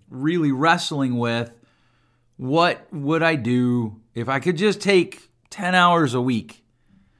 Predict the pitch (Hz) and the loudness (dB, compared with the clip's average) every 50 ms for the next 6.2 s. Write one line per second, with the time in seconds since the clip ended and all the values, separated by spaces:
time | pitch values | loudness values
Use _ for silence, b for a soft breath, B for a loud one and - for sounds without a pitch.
0 | _ _ _ _ _ - 127 139 143 147 151 143 - 165 185 196 214 208 147 170 | _ _ _ _ _ -6 -2 0 0 0 0 -2 -2 0 0 2 2 2 2 2
1 | 180 160 156 139 143 123 135 160 175 190 202 196 170 180 160 - - 175 170 165 | 2 2 2 2 0 0 0 0 0 0 0 0 0 -2 -2 -2 -4 -4 -4 -4
2 | 139 143 160 165 156 147 151 156 147 151 - 160 156 139 123 123 127 147 151 117 | -4 -2 -2 -2 -2 -2 -2 -4 -4 -4 -4 -4 -4 -2 -2 -2 0 0 0 -2
3 | 127 123 127 143 139 135 - 117 139 131 120 110 123 123 123 135 131 113 123 127 | -2 -4 -2 -2 -2 -2 -2 -2 -2 -2 -2 0 0 0 0 0 0 0 0 2
4 | 127 123 95 101 117 117 120 110 98 - - 110 101 104 127 147 131 - - b | 2 2 2 2 2 0 0 -2 -4 -6 -8 -8 -6 -6 -4 -4 -6 -6 -10 b
5 | b b b b b b b b b b - 156 156 156 175 175 170 175 190 226 | b b b b b b b b b b -8 -6 -4 -4 -2 -2 -2 -2 0 0
6 | 254 190 - - | 0 0 -2 -2